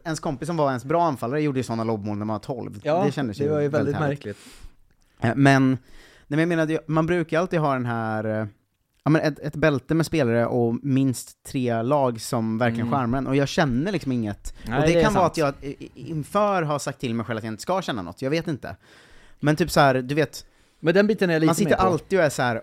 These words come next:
Speaker 1: "Åh, fan vad U S A är charmiga, hoppas",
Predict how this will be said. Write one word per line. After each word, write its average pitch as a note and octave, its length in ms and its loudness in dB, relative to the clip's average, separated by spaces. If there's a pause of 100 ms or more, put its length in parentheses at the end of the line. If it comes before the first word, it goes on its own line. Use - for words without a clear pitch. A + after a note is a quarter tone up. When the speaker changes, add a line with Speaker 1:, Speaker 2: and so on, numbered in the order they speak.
(100)
Speaker 1:
"Åh, C#3 160 0
fan D3 320 0
vad C#3 100 2
U C3+ 100 2
S B2+ 140 -2
A C#3+ 180 8
är B2+ 40 4
charmiga, B2 500 4
hoppas", C3 480 -2